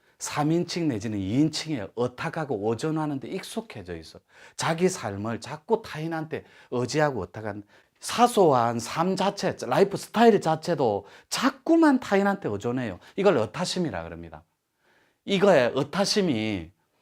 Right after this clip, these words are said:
여러분들은 믿기지 않겠지만 이렇게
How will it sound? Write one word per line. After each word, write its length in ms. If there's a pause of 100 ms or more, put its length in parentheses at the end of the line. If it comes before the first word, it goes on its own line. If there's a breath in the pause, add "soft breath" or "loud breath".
(300)
여러분들은 960
믿기지 440
않겠지만 720
이렇게 320